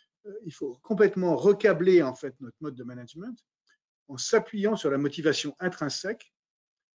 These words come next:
et les ingrédients, en fait, qui sont décrits dans, dans le livre, qui sont effectivement le sens,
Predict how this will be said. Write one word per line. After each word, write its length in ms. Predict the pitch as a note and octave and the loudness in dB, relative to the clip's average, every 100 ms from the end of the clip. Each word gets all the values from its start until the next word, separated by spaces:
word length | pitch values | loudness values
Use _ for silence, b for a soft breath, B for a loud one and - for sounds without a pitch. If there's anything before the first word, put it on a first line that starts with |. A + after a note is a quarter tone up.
| _ | _
et 120 | D#3 D#3+ | 2 4
les 240 | D#3 D3 | 4 2
ingrédients, 440 | F3+ D#3 D3 E3 | 0 2 2 4
en 60 | E3+ | 2
fait, 120 | C3+ | 0
qui 80 | B2+ | -6
sont 100 | C3+ | -8
décrits 300 | B2+ - D3 | -8 -6 -6
dans, 160 | B2+ A2+ | -6 -12
dans 140 | B2 | -14
le 80 | A#2+ | -14
livre, 260 | E3 G3+ | -12 -12
qui 120 | - A2+ | -12 -14
sont 340 | - C#3+ B2+ | -14 -14 -16
effectivement 340 | _ _ B2 | _ _ -16
le 120 | A2+ G#2+ | -14 -12
sens, 680 | - G#2 A2+ G3+ - - | -10 -8 -8 -10 -16 -20